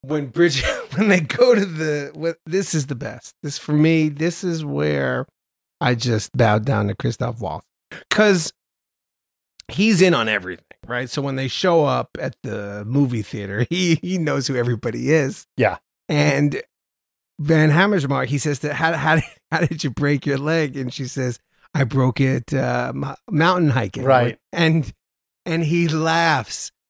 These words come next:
Speaker 1: but he breaks. Watch it again.
Speaker 2: Uh-huh.
Speaker 1: Landa breaks and just has a laugh that is so far over the top.
Speaker 2: Oh, yeah, on purpose, I think.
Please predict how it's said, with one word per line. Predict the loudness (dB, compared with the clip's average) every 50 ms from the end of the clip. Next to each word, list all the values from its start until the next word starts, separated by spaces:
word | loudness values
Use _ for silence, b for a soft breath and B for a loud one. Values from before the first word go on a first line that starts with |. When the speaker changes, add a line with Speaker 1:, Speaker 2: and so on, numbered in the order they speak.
| _ _ _
Speaker 1:
but | 0 0 0
he | 0 -2 -2
breaks. | 0 -2 0 2 2 2 2 0 -2 -6 _ -2 -2 0 0 -2 -2 -6 -10 _ _ _ _ _ _ _ _ _ _ _ _ _ _ _ _ _ _ _ _ _ _ _ _ _ _ _ _
Watch | 0 2 2 2 2 0 0
it | 0
again. | 2 2 2 2 2 0 -4 -10 -16 _ _ _ _
Speaker 2:
Uh-huh. | -6 0 0 2 2 2 -2 -4 -6 _ _ _ _ _ _ _
Speaker 1:
Landa | -2 0 2 2 2 4 4 4 4 4 4 4 2 2
breaks | 2 0 2 2 2 2 2 0 -2 -6 -6 -4 -2 -2 -2 -4 -6 -8 -14 _ _ _ _ _ _ _ _ _ _
and | -4 -4 -2 -4
just | -2 0 0 0 0 -2 -6 -10 -12 -12
has | -10 -10 -4 0 0 0 0 0
a | -2
laugh | -4 -4 -2 -2 -2 -2 -4 -4 -6 -8
that | -8 -8 -8 -8
is | -6
so | -6 -4 -4 -4 -4 -4 0 2 4 6 6 4 4 2 -2
far | -6 -12 -14 -14 -4 -2 0 0 2 2 0 0 0 -2 -4 _ -2
over | 0 0 0 -2 -2 -4 -4
the | -4 -6 -10 -12 _
top. | -12 -6 2 4
Speaker 2:
Oh, | 6 6 6
yeah, | 6 6 6 6 6
on | 4 2 0 2
purpose, | 2 2 2 4 2 0 2 0
I | -2 -4
think. | -4 -10 -12 -12 -16 -20 -20 _